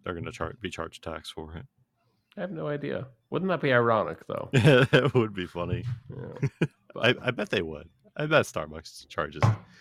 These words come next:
Speaker 1: tax
Speaker 2: <sighs> We
Speaker 1: for their
Speaker 2: got,
Speaker 1: tea
Speaker 2: we gotta
Speaker 1: stuff.
Speaker 2: go to Boston to find this out.
Speaker 1: Yeah.
Speaker 2: So, but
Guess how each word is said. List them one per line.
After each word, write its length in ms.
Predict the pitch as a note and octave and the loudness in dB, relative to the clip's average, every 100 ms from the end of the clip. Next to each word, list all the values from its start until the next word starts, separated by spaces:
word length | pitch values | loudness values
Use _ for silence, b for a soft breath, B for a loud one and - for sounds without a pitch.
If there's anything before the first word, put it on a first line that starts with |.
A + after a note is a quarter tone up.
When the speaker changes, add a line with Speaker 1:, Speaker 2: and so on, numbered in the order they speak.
| B B B - - | B B B -14 -8
Speaker 1:
tax 280 | D2 - | -6 -6
Speaker 2:
<sighs> 60 | - | -8
We 80 | D2+ | -4
Speaker 1:
for 40 | |
their 100 | C3+ | -2
Speaker 2:
got, 120 | B2+ | -2
Speaker 1:
tea 120 | - A#2+ | -4 -4
Speaker 2:
we 100 | A#2+ | 0
gotta 200 | A#2+ A2+ | 0 0
Speaker 1:
stuff. 120 | A2 | -2
Speaker 2:
go 60 | |
to 40 | G2 | -4
Boston 600 | G2 G2+ G2 - E2+ F2 | -4 -4 -6 -12 -10 -10
to 60 | |
find 340 | E2 F#2 E2 E2+ | -8 -6 -6 -8
this 180 | E2 E2 | -10 -8
out. 320 | C#2+ A#1 - - _ _ _ _ - | -6 -8 -12 -18 _ _ _ _ 0
Speaker 1:
Yeah. 240 | A2+ G2 | 4 4
Speaker 2:
So, 200 | F2+ F2 | 2 -4
but 400 | F#2 F#2+ A#2+ A2+ | -8 2 4 2